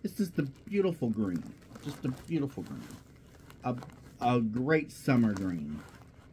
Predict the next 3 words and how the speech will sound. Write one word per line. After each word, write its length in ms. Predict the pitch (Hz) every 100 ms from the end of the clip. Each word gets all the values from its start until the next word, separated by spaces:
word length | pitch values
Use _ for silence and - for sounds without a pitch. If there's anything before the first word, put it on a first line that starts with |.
| - - - -
Now, 360 | 139 135 127 131 - - - - - - - - - - - - - - -
on 160 | 131 147
my, 360 | 175 175 165